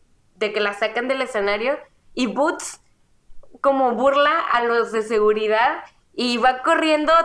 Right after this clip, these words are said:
tras de ella y brinca. Lo único que se ve, que esto ya es casi fuera del, de la escena,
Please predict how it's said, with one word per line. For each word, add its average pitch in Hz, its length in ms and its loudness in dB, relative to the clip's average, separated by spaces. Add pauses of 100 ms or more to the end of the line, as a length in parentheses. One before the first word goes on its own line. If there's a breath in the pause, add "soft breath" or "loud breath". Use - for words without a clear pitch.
tras 285 240 0
de 254 180 2
ella 285 380 -2
y 262 80 -4
brinca. 269 520 -2 (200)
Lo 254 180 2
único 311 320 -2
que 285 100 -6
se 240 140 -2
ve, 220 160 0
que 247 80 -8
esto 247 160 -10
ya 240 140 -4
es 247 80 -10
casi 240 240 -10
fuera 233 240 -2
del, 208 260 -2 (100)
de 190 100 -4
la 180 100 -8
escena, 214 440 -6